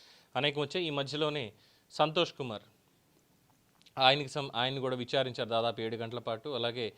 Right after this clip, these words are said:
ఈ ఫోన్ ట్యాపింగ్కి సంబంధించి ప్రభాకర్ రావుని సిట్ చీఫ్గా నియమించింది ఎవరు, ఏంటి, ఇవన్నీ కూడా డీటెయిల్స్ ఏదో కనుక్కున్నారంటూ వా-, వార్తలు బయటకు వచ్చాయి. సరే, అదంతా పక్కన పెడితే, దీని మీద కవిత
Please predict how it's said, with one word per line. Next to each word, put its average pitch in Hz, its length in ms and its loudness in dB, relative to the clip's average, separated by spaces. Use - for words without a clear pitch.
ఈ 113 280 -2
ఫోన్ 147 320 -2
ట్యాపింగ్కి 143 380 2
సంబంధించి 127 400 -6
ప్రభాకర్ 127 500 0
రావుని 120 380 -2
సిట్ 117 260 -12
చీఫ్గా 123 240 -6
నియమించింది 117 540 -8
ఎవరు, 107 380 -4
ఏంటి, 107 380 -6
ఇవన్నీ 110 460 -6
కూడా 110 220 -4
డీటెయిల్స్ 107 420 -8
ఏదో 101 80 -14
కనుక్కున్నారంటూ 107 720 -8
వా-, 113 280 -2
వార్తలు 123 320 -6
బయటకు 107 280 -6
వచ్చాయి. - 260 -12
సరే, 170 200 -2
అదంతా 127 320 -2
పక్కన 120 320 -6
పెడితే, 110 380 -2
దీని 175 140 6
మీద 208 160 6
కవిత 180 340 6